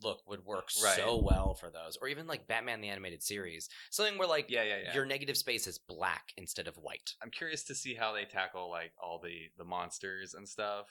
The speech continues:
Speaker 2: and with it gonna be live action, I'm a little worried, even though Netflix has a lot of money.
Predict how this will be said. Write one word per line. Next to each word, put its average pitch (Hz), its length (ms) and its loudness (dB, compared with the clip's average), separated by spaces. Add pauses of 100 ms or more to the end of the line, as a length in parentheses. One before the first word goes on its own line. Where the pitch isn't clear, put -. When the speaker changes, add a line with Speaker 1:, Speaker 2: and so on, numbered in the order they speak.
(220)
Speaker 2:
and 95 140 -6
with 98 140 -4 (200)
it 101 240 -4
gonna 98 180 -4
be 95 180 -4
live 92 220 0
action, 90 380 -4
I'm 85 100 -8
a 85 60 -12
little 85 380 -12 (220)
worried, 180 640 0
even 156 160 -4
though 160 140 2
Netflix 147 340 -2
has 127 140 -2
a 120 40 -4
lot 113 120 -2
of 104 60 2
money. 117 340 -2